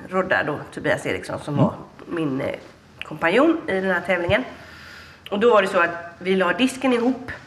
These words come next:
Speaker 1: och då var det x antal ostar som var tvunget att vara med. Och sen hade vi valt ut ett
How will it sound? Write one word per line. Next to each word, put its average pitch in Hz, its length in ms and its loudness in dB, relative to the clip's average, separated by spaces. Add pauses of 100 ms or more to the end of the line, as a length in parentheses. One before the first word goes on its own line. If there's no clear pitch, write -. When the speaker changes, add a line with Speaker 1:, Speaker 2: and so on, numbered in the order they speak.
(280)
Speaker 1:
och - 80 -4
då 175 100 0
var 185 180 4
det 151 240 0
x - 460 -8
antal 156 380 -2 (100)
ostar 123 260 -4
som 139 160 -6
var 139 80 -6
tvunget 175 460 -4
att 185 140 -6
vara 170 100 2
med. 160 120 0 (540)
Och 180 120 2
sen 147 180 0
hade 143 160 -2
vi 151 160 0
valt - 220 -2
ut 139 120 -10
ett - 180 -10